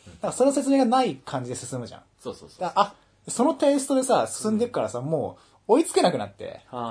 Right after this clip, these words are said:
Speaker 1: あ、はあ。
Speaker 2: <laughs> で、その、そのなんか、
Speaker 1: 投げっぱなしやん。
Speaker 2: そうそう。あ、俺こういうの合わないかもと思ってやめちゃったんだけど。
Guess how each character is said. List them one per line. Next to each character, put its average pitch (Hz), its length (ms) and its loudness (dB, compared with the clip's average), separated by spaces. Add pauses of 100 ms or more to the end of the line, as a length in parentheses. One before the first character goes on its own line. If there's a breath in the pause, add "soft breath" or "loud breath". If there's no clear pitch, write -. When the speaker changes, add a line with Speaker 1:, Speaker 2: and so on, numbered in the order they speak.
Speaker 1:
あ、 - 20 -10
は 101 600 -10 (140)
あ。 - 20 -16
Speaker 2:
<laughs> - 80 -16
で、 208 80 -2
そ 220 140 -4
の、 233 100 2
そ - 280 0
の 190 60 6 (140)
な 233 100 6
ん 247 80 -2
か、 127 140 -2
Speaker 1:
投 127 120 -2
げ 147 100 -2
っ - 20 -4
ぱ 165 120 -4
な 147 80 -2
し 147 140 -4
や 123 80 -2
ん。 - 40 -8
Speaker 2:
そ 165 100 2
う 139 40 0
そ 120 180 -4
う。 - 100 -8 (120)
あ、 156 120 -2
俺 156 140 4
こ 233 200 6
う 262 60 12
い 269 60 8
う 262 40 6
の 156 80 2
合 139 120 2
わ 196 100 4
な 190 100 0
い 139 80 -2
か 104 80 -10
も 104 100 -10
と - 100 -14
思 107 80 -12
っ - 20 -20
て 107 80 -10
や 110 100 -6
め 123 60 -12
ち 147 60 -6
ゃ 143 40 -6
っ 143 60 -14
た 151 120 -4
ん 117 40 -8
だ 95 80 -10
け 87 80 -8
ど。 92 340 -8